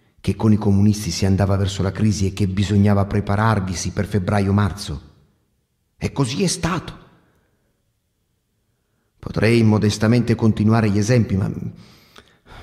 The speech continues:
mi sembra assurdo farlo, specie in questo momento di declino. A me interessa risolvere per il meglio il problema concreto. Consentimi di aggiungere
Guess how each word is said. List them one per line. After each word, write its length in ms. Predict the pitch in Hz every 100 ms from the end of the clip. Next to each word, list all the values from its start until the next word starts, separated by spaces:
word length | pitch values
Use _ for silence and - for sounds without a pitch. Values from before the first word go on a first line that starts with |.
| - - - _ _
mi 100 | -
sembra 280 | 90 98 -
assurdo 420 | 82 - - -
farlo, 480 | - - - - - - _ _ _ _ _
specie 320 | - 73 -
in 80 | -
questo 300 | - - 87
momento 360 | - 82 82
di 160 | 78 -
declino. 580 | 101 85 - - - - _ _ _ _ _ _ _ _ _ _ _ _ _
A 120 | 64
me 160 | 104 113
interessa 560 | 110 104 98 101 -
risolvere 600 | 101 95 98 87 82 82
per 120 | -
il 120 | 95 95
meglio 260 | 104 101
il 100 | 92
problema 400 | - 87 95 92
concreto. 680 | 87 85 82 64 64 - _ _ _ _ _ _ _ _ _ _ _ -
Consentimi 600 | - 135 - 120 104 90
di 80 | 85
aggiungere 560 | 85 - 85 76 67